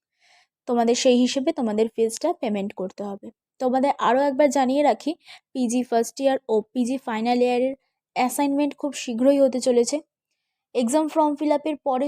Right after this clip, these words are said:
তোমাদের অ্যাসাইনমেন্টের নোটিশ দেওয়া হবে যে তোমাদের অ্যাসাইনমেন্ট কবে থেকে শুরু হবে এবং তার ঠিক পরেই তোমাদের ফাইনাল এক্সাম শুরু হবে। নোটিশে উল্লেখ করাই আছে যে তোমাদের ফেব্রুয়ারির ফার্স্ট উইক ও ফাইনাল ইয়ারে, উম, এক্সাম হতে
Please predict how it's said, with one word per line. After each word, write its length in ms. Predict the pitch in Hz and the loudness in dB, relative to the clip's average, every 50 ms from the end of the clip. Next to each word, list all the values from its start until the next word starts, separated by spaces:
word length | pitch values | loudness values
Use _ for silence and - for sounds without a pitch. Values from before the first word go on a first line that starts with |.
| 285 294 | -4 -4
তোমাদের 300 | 277 277 285 262 285 277 - | -4 -2 -2 -2 -2 -2 -2
অ্যাসাইনমেন্টের 600 | - 254 254 - 269 254 254 254 269 247 269 277 254 254 | -2 -4 -2 -2 -2 -2 0 0 0 0 0 0 0 0
নোটিশ 240 | 247 233 262 269 254 247 262 | 0 0 -2 -2 0 2 4
দেওয়া 160 | 269 262 262 254 | 4 4 4 0
হবে 180 | 262 233 262 302 320 _ _ _ _ - 226 | -2 -2 -4 -4 -6 _ _ _ _ -6 0
যে 60 | 220 233 226 233 | 0 0 0 0
তোমাদের 260 | 226 226 226 233 233 214 | -6 -4 -2 -2 0 0
অ্যাসাইনমেন্ট 440 | 226 220 - 233 233 233 226 233 233 - | 0 -2 -4 -6 -4 -4 -4 -6 -6 -4
কবে 180 | 226 214 220 226 - | -4 0 0 -2 -2
থেকে 160 | 233 - - 247 - | -2 -10 -10 -10 -6
শুরু 160 | - 240 247 254 262 | -4 -2 0 2 2
হবে 180 | 254 233 254 285 302 _ _ _ _ _ - - | 0 0 0 -4 -6 _ _ _ _ _ -12 -8
এবং 180 | 220 220 233 240 240 - | -4 -2 -2 -2 -2 -2
তার 160 | 262 254 262 - - | -2 -4 -4 -4 -6
ঠিক 140 | - 320 311 _ _ - | -8 -8 -8 _ _ -4
পরেই 280 | 254 226 226 247 302 330 320 302 | 0 0 2 2 2 2 2 0
তোমাদের 300 | 262 233 226 233 269 320 320 _ - | -2 -4 -2 -2 -2 -4 -4 _ -8
ফাইনাল 320 | 247 220 220 220 254 269 - - - | -6 -4 -2 -2 -2 -2 -4 -4 -4
এক্সাম 260 | 226 226 220 247 247 247 254 - | -4 -2 -2 -2 -2 -2 -2 -2
শুরু 160 | 233 208 202 202 | -4 -4 -2 -4
হবে। 180 | 185 190 190 202 - _ _ _ _ _ _ _ _ _ _ - | -4 -6 -6 -10 -12 _ _ _ _ _ _ _ _ _ _ -4
নোটিশে 300 | 247 262 269 294 285 - 330 320 | -2 -2 0 0 0 0 0 2
উল্লেখ 180 | 302 302 330 294 - 277 | 2 0 0 0 2 2
করাই 220 | 247 247 262 277 277 | 4 4 4 2 0
আছে 120 | 277 - 277 277 | 0 0 -2 -2
যে 60 | 285 269 | -2 0
তোমাদের 280 | 269 247 233 226 254 269 262 | 0 -2 0 2 2 0 2
ফেব্রুয়ারির 460 | - 247 226 220 226 233 226 254 262 254 - | 0 0 0 2 0 0 2 0 0 0 0
ফার্স্ট 280 | 247 220 220 226 - - 254 | -2 -2 -2 -2 -6 -6 -4
উইক 160 | 269 285 269 _ _ _ _ _ _ _ _ _ _ - | -4 -4 -4 _ _ _ _ _ _ _ _ _ _ -4
ও 100 | 214 220 220 214 214 220 - - | -2 0 2 0 0 -2 -2 -2
ফাইনাল 340 | 247 226 226 226 233 233 233 233 | 0 0 0 0 2 4 4 4
ইয়ারে, 220 | 233 233 247 254 247 254 _ - 214 | 6 6 4 2 2 -2 _ -6 -2
উম, 160 | 220 220 214 214 - - | -2 0 0 -2 -2 -2
এক্সাম 240 | 226 214 220 247 247 247 240 | -2 0 0 2 2 2 0
হতে 140 | 220 233 | -2 -6